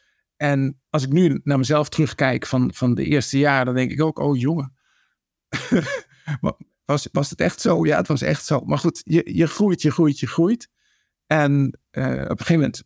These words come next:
ben ik dus, mede ook dankzij Bart, op het pad gekomen om presentatietrainer te worden, tra-, presentatiecoach, daar opleidingen voor gevolgd. En op die manier het, eh, het vak aan anderen te leren. Er is geen antwoord op de vraag, "Hoe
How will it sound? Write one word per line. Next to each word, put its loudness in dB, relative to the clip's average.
ben -2
ik -2
dus, -2
mede 0
ook -4
dankzij -2
Bart, -4
op -10
het -2
pad 0
gekomen 0
om -4
presentatietrainer 0
te -4
worden, 0
tra-, -14
presentatiecoach, -2
daar 0
opleidingen 0
voor -2
gevolgd. -8
En 0
op -4
die 2
manier 2
het, -12
eh, -2
het -6
vak -2
aan 0
anderen -2
te 0
leren. -2
Er 4
is 0
geen 4
antwoord 0
op -6
de -4
vraag, -4
"Hoe -10